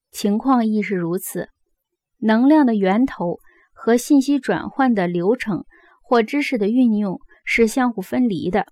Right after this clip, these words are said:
上述分离在电报之中一目了然。在电报中，能量和电报的传输渠道与代码的形式毫不相关，无论这一代码是法语还是德语。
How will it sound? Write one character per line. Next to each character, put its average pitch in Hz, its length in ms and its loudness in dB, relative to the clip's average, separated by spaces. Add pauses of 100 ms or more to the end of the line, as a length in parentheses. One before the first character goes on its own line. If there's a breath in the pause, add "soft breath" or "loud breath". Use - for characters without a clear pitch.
(580)
上 294 260 4
述 269 140 2
分 269 220 4
离 214 180 2
在 254 180 2
电 277 300 2
报 277 180 2
之 214 180 -2
中 190 340 -2
一 185 120 -4
目 190 160 0
了 170 240 -4
然。 135 300 -6 (800)
在 269 180 4
电 285 220 4
报 254 200 4
中， 214 300 0 (340)
能 208 300 2
量 294 340 4
和 214 300 -2
电 262 340 2
报 269 220 2
的 208 100 -2
传 202 360 -4
输 302 240 -4
渠 - 260 -10
道 208 260 0 (280 soft breath)
与 214 240 0
代 285 260 2
码 202 180 0
的 196 120 -6
形 175 280 -4
式 214 280 2
毫 190 260 -2
不 214 140 -2
相 196 260 -4
关， 190 300 -2 (680)
无 254 140 0
论 320 200 4
这 285 160 0
一 233 120 2
代 240 240 2
码 180 240 -4 (200 soft breath)
是 - 240 0
法 185 300 -2
语 233 180 -2
还 208 200 -8
是 202 120 -4
德 180 280 -4
语。 220 200 -4